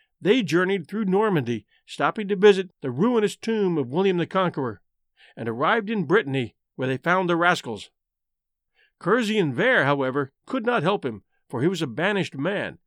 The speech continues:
and dared not be seen by any but his friends.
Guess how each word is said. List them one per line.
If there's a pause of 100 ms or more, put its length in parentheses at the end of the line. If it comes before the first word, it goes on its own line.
(280)
and
dared
not
be
seen
by
any
but
his
friends.